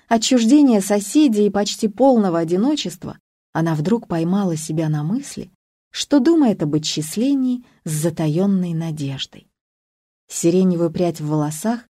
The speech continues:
она продолжала настойчиво прятать, ощущая в этом какую-то смутную потребность.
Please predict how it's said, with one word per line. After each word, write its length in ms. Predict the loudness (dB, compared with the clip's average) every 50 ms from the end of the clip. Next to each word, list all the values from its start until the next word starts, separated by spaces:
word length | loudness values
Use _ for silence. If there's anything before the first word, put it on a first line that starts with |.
| _ _ _
она 180 | 0 0 2 2
продолжала 600 | 2 2 2 2 2 2 0 0 0 2 2 2
настойчиво 680 | 0 0 -2 -4 -4 -2 -2 -2 -2 -2 -4 -6 -6
прятать, 600 | -6 -4 -4 -4 -4 -4 -6 -10 -16 -20 -20 -20 _ _ _ _ _ _ _
ощущая 580 | -6 -6 -4 -2 -4 -4 -2 0 0 2 2 2
в 40 | 0
этом 220 | -2 -2 -2 -4
какую-то 420 | -4 -4 -4 -2 -2 -2 -2 -4 -6
смутную 600 | -6 -4 -2 -2 -2 -2 -2 -2 -2 -2 -2 -2
потребность. 800 | -4 -6 -4 -4 -2 -2 -2 -4 -6 -10 -12 -14 -16 -20 _